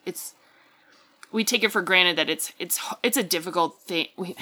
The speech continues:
<sighs> probably 'cause it happens so often, but I think it is a difficult thing to murder someone,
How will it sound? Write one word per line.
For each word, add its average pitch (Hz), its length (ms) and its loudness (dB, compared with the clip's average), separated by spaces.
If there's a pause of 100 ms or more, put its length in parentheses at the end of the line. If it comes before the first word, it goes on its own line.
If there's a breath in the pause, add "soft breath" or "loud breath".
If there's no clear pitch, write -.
(140)
<sighs> - 200 -12
probably 202 220 -2
'cause 165 140 -8
it 156 80 -14
happens 170 360 -10
so 180 120 -10
often, 151 340 -10
but 156 80 -10
I 160 100 -4
think - 200 -8
it - 120 -8
is 156 120 -6
a 160 80 -4
difficult 156 420 -6
thing 151 180 -10
to 160 120 -14 (400)
murder 160 360 -10
someone, 233 440 -4